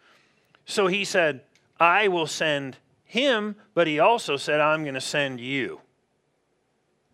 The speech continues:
And then he said, "The Holy Spirit will testify, but you will also testify."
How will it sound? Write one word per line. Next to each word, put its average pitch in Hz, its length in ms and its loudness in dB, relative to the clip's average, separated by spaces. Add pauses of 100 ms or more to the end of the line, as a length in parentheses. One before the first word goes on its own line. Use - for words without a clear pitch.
(1600)
And 180 160 2
then 185 180 -2
he 175 200 -6
said, 175 240 0
"The 143 100 0
Holy 185 260 2
Spirit 214 420 -2
will 143 120 -4
testify, 151 680 0
but 165 280 -4
you 277 240 2
will 208 180 4
also 254 420 2
testify." 98 800 -6